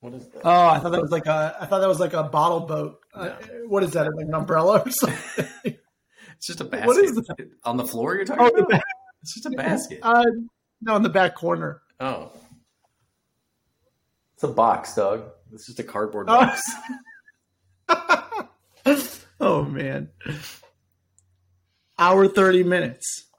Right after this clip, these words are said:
Speaker 1: A long time.
Speaker 2: It goes pretty fast.
Speaker 1: It does.
Speaker 2: I wanna do some. All right, so wait, wait. We're gonna, we're gonna stop this show.
Speaker 1: Okay.
Speaker 2: Volume two. We gotta think of a name.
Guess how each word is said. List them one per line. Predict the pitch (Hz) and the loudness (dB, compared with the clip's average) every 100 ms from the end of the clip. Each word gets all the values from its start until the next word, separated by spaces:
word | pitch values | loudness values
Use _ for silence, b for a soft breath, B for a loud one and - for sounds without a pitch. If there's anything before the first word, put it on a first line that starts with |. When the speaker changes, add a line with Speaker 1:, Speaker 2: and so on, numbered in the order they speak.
| _ _ _ _ _ _ _ | _ _ _ _ _ _ _
Speaker 1:
A | |
long | 113 87 | -12 -12
time. | 82 117 151 - - _ | -10 -8 -8 -10 -18 _
Speaker 2:
It | 175 339 | -2 0
goes | 392 | -4
pretty | - 392 - - | -6 -12 -14 -6
fast. | 269 359 - - _ _ | -2 -2 -4 -12 _ _
Speaker 1:
It | - | -16
does. | - | -2
Speaker 2:
I | 208 | 2
wanna | 240 269 302 | 6 6 6
do | 190 165 214 214 - - | 4 4 4 2 0 2
some. | 190 196 208 214 240 _ _ _ - | 2 2 0 -2 -8 _ _ _ 2
All | 202 | 2
right, | 139 139 | 2 2
so | 185 | 4
wait, | 185 180 | 4 4
wait. | 170 147 | 2 2
We're | 165 | 0
gonna, | 190 180 160 170 | 2 4 4 2
we're | 180 | 2
gonna | 180 180 | 2 0
stop | 147 - 165 - | 0 0 0 0
this | 156 | -2
show. | 151 - 151 143 156 - | 0 0 -2 -4 -6 -10
Speaker 1:
Okay. | 104 - - _ _ _ _ | -14 -14 -18 _ _ _ _
Speaker 2:
Volume | 151 156 160 160 147 | 0 4 4 2 -2
two. | - 156 151 143 170 175 _ _ _ _ _ | -2 0 0 -2 -8 -20 _ _ _ _ _
We | 190 | 2
gotta | 208 214 | 4 4
think | 220 | 4
of | 208 | 2
a | |
name. | 190 170 160 156 233 202 | 2 2 0 -2 -4 -6